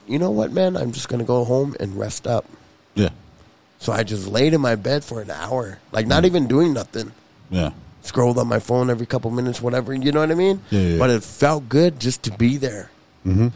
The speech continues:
Speaker 1: 'Cause I remember, like, fighting to have the things I have now.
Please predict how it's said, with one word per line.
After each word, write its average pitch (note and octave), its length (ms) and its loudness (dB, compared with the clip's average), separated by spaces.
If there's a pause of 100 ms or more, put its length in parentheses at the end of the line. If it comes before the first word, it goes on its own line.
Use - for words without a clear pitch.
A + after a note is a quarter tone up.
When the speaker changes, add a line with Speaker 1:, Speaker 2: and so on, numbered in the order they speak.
(300)
Speaker 1:
'Cause A#2 160 0
I A2+ 80 0
remember, A#2 540 0
like, D#2+ 220 -8
fighting G3+ 800 0 (460)
to A2 80 -10
have B2+ 260 -4
the A2+ 80 -12
things C3+ 260 -4
I G#2 100 -2
have G#2+ 220 -8
now. G2+ 240 -10